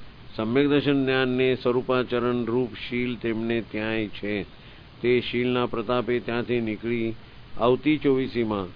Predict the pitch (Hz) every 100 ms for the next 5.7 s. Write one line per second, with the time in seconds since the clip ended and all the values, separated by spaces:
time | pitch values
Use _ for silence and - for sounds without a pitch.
0 | - - - - 123 131 131 131 123 117
1 | 135 135 127 120 127 120 123 123 - 110
2 | 110 104 - - - - 113 123 - 123
3 | 107 98 107 107 92 82 - - - -
4 | 110 110 117 120 113 101 120 120 110 113
5 | 117 - 117 113 113 110